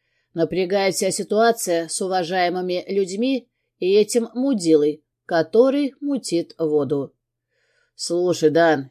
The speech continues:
я ведь дал тебе все данные". Чернобор сидит напротив, тоже весь напряжен. "Тебе нужно было только поехать и взять его". "Там никого не было, а хата сгоревшая",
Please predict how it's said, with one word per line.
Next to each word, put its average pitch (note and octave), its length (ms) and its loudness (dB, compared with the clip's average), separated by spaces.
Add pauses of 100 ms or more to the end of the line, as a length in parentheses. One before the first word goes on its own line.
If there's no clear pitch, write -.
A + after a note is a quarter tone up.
я A#3 220 4
ведь A3+ 180 8
дал A#3 180 4
тебе A3+ 300 4
все A#3+ 200 0
данные". C#3+ 540 0 (640)
Чернобор B3 560 0
сидит G3+ 320 -2
напротив, D#3+ 680 2 (120)
тоже G3 320 -2
весь F#3+ 180 -2
напряжен. D3+ 680 -2 (360)
"Тебе E3+ 320 -2
нужно F3+ 320 -4
было F#3+ 200 0
только F#3+ 280 -2
поехать G#3 600 2
и A3 80 4
взять E3 400 2
его". D3 360 -2 (720)
"Там D#3+ 180 -2
никого F3+ 360 0
не A3 160 0
было, D3 380 -2 (120)
а D3+ 140 -4
хата A3+ 320 0
сгоревшая", F3 760 2